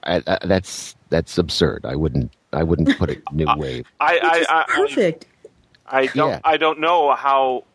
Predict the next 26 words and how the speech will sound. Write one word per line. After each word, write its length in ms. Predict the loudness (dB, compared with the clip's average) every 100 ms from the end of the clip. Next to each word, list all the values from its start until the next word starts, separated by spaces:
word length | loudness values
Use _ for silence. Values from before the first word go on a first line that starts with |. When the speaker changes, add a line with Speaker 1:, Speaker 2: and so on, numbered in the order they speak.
| -18
Speaker 2:
how 680 | -6 0 2 4 2 -2 -8 _ _ _ _ _ _
it 180 | -6 -6
fit, 240 | -2 -4 -2
it 120 | -6 -4
would 160 | -6
fit 240 | -6 -4 0
in 160 | 0
there, 200 | 0 -2 -8
but 200 | -16 -18 -10
that's 500 | -4 -4 -6 -20 -20 -20 _ _ _ _ _ _
how 100 | -20
some 200 | -18 -18
people 300 | -18 -16 -16
have 60 | -4
classified 500 | -4 -4 _ -20 -20
it. 80 | -20 _ _ -2
I 40 |
guess 160 | 0 0
it's 160 | -4
the 100 | -4
period, 580 | -4 0 2 0 -2 -8 _ _ _ _ _ _ -20
it's, 140 | _ _
it's 200 | -18 -12
the 100 | -12
time, 480 | 0 2 2 0 -8 _ _ _ _ _ _ _ _ _
um, 380 | -2 0 0 -4